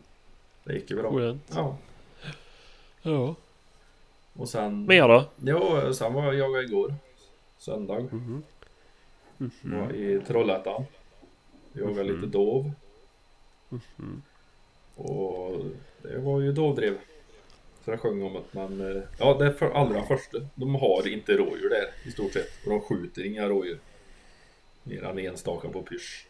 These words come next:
Speaker 1: för det är så dåligt med dem.
Speaker 2: Mm.
Speaker 1: Och fan verkar han få upp två rådjur det första han gör och driver runt på.
Speaker 2: Mm.
Speaker 1: Ja, då hade vi sagt att vi inte skulle skjuta det.
Speaker 2: Nej.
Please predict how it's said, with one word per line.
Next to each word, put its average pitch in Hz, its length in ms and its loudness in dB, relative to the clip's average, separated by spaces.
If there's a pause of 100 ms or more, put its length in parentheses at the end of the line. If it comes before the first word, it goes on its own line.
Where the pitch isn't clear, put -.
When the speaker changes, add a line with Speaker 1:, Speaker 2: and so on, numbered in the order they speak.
Speaker 1:
för - 60 -6
det 87 60 -2
är 92 40 -4
så 95 100 -10
dåligt - 320 -2
med 92 100 -6
dem. 85 80 -12 (880)
Speaker 2:
Mm. 117 160 -8 (440)
Speaker 1:
Och 135 220 -2
fan 135 240 2
verkar 95 300 -2
han 98 100 -2
få 113 120 2 (100)
upp - 120 -12 (160)
två 95 220 -2
rådjur 87 260 -2
det 85 100 -4
första - 360 -4
han 113 120 -2
gör 95 160 -4 (180)
och 104 60 -10
driver 98 260 0
runt 95 240 -2
på. - 80 -8 (880)
Speaker 2:
Mm. 131 260 0 (1000)
Speaker 1:
Ja, 101 80 -6
då 98 100 2
hade 98 120 4
vi 107 80 -2
sagt 98 200 -2
att 95 60 0
vi 104 60 0
inte 104 100 -2
skulle - 140 -6
skjuta - 280 -6
det. - 120 -6 (1300)
Speaker 2:
Nej. - 120 -12